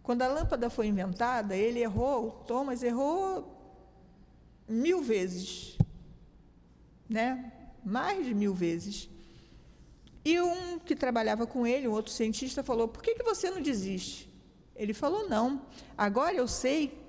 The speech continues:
que essas mil formas que eu fiz até agora não vão dar uma lâmpada elétrica."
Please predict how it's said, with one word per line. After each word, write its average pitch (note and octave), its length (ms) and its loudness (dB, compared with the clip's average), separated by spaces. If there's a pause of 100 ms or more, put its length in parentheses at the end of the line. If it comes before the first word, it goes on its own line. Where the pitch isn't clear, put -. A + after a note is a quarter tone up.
(420)
que A#3+ 120 4
essas B3+ 320 2
mil E4 380 4
formas A3 800 0 (260)
que G3+ 80 2
eu F#3+ 60 2
fiz C#4+ 360 0
até G#3 200 0
agora G#3 540 0 (1000)
não E4+ 560 2
vão E4 280 0
dar B3+ 160 2
uma C4+ 200 0 (120)
lâmpada B3+ 400 0
elétrica." G#3 680 -2